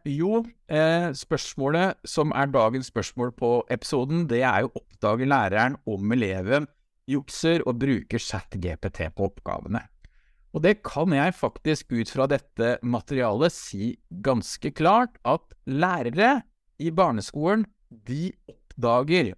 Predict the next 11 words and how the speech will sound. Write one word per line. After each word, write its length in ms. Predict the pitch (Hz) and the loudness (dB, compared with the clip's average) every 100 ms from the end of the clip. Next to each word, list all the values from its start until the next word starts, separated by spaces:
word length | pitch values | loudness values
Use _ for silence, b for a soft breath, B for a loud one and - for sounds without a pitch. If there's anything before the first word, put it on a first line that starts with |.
| - | -2
om 240 | 127 139 | 0 2
elevene 720 | 143 113 95 98 104 120 139 - | 2 2 2 2 0 0 -2 -6
fusker 720 | - 120 - - - 107 104 | -8 -8 -8 -12 -2 -2 -2
ved 160 | 98 98 | 0 0
å 80 | 101 | 0
bruke 340 | 107 90 - | -2 -2 -6
chat 300 | - 82 - | -8 -8 -8
G 100 | 80 | -8
P 140 | 78 90 | -6 -6
T. 200 | - 85 _ _ _ _ _ _ - | -6 -8 _ _ _ _ _ _ -4
Og 240 | 143 180 | 0 0